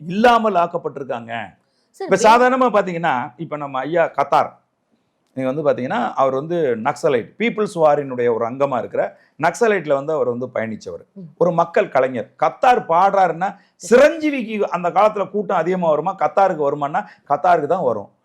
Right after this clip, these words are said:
Speaker 1: அப்படியாப்பட்ட ஒரு பாடகரை அவரை சுட்டு கொன்னாங்க, கொல்றதுக்கு முயற்சி பண்ணாங்க.
Speaker 2: ம்.
Speaker 1: தெய்வாதீனமா அவர் வந்து அன்றைக்கு வந்து உயிர் பிழைத்தார். அதன் பிறகு அவரால வந்து அந்த அளவுக்கு மூச்சு எடுத்து, அந்த அளவுக்கு மேடையில கத்தார் துள்ளுனாருன்னா, அப்படியே அந்த,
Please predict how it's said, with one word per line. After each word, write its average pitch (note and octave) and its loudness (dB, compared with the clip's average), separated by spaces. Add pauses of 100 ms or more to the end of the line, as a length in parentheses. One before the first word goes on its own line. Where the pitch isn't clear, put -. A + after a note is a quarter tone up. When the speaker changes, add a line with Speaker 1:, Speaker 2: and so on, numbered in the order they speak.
(140)
Speaker 1:
அப்படியாப்பட்ட A#3 2
ஒரு C3+ -2
பாடகரை D3+ 4
அவரை B3 2
சுட்டு - -4
கொன்னாங்க, F#3 -2
கொல்றதுக்கு F#3 -2
முயற்சி D3 -8
பண்ணாங்க. F#2 -16
Speaker 2:
ம். - -10
Speaker 1:
தெய்வாதீனமா G3+ 6
அவர் F3 2
வந்து C#3+ -2
அன்றைக்கு B2 -6
வந்து C3+ -10
உயிர் C#3+ -6
பிழைத்தார். G2+ -10 (800)
அதன் - 2
பிறகு B3 6
அவரால D#3+ 6
வந்து F#3+ 2
அந்த E3 0
அளவுக்கு G3+ 0
மூச்சு E3+ -6
எடுத்து, D#3+ -6 (220)
அந்த D#3 2
அளவுக்கு F#3 2
மேடையில G#3+ 2 (120)
கத்தார் G#3+ 2
துள்ளுனாருன்னா, A#3 -2
அப்படியே G3 -4
அந்த, D3+ -4